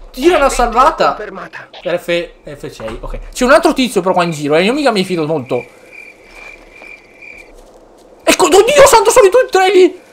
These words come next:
Speaker 1: Ehm, aspetta, uomo, si tolga dal mio mirino. Porca puttana, vasti rincoglioniti del cazzo.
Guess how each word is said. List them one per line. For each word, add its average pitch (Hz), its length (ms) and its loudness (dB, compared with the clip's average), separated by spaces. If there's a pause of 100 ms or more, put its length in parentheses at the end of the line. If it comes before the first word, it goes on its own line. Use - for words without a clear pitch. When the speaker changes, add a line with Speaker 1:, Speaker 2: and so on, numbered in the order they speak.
(320)
Speaker 1:
Ehm, 214 380 6
aspetta, 208 440 -2
uomo, 247 360 4
si 240 160 -4
tolga 349 260 4
dal 269 140 4
mio 311 140 0
mirino. 247 360 -2
Porca 190 300 -4
puttana, 175 540 -6
vasti 190 340 -8
rincoglioniti 175 760 -8
del 156 160 -10
cazzo. 160 420 -6